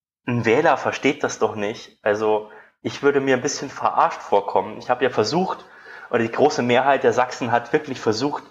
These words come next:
die C D U abzuwählen, abzustrafen. Und auch diese Person sozusagen hat seinen Wahlkreis verloren, ist abgestraft worden und jetzt wird er Ministerpräsident. Ähm, ich glaube, da ist einiges, äh, da ist einiges schiefgelaufen in der Art und Weise, wie man Leistung belohnt und Konsequenzen zieht.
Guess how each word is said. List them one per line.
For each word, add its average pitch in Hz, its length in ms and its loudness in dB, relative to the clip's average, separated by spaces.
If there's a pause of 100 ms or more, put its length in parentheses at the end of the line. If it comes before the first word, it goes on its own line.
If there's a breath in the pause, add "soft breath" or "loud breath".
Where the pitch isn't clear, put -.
die 117 300 0
C - 180 0
D 139 80 -2
U - 160 2
abzuwählen, 113 800 0
abzustrafen. 131 920 0 (540 loud breath)
Und 113 380 -2
auch 123 140 0
diese 139 220 -6
Person 143 440 4
sozusagen 117 580 4
hat - 220 -6
seinen 101 260 2
Wahlkreis 107 560 2
verloren, 110 420 0
ist 123 100 -8
abgestraft - 640 -2
worden 113 220 4
und 113 100 -6
jetzt 117 260 -2 (300 loud breath)
wird 117 140 0
er 120 40 2
Ministerpräsident. 110 1200 -2
Ähm, 104 380 -2 (1080 soft breath)
ich - 160 -8
glaube, 123 240 4
da 123 60 4
ist 120 160 -2
einiges, 131 560 0
äh, 131 440 4
da 127 100 4
ist 123 160 0
einiges 139 340 -2
schiefgelaufen 101 840 0
in 110 260 -8
der 107 180 4
Art 113 120 2
und 113 100 -8
Weise, 107 300 2
wie 117 100 -4
man 113 180 2
Leistung 127 360 2
belohnt 123 380 0
und 131 220 -4
Konsequenzen 139 600 -2
zieht. 101 220 -10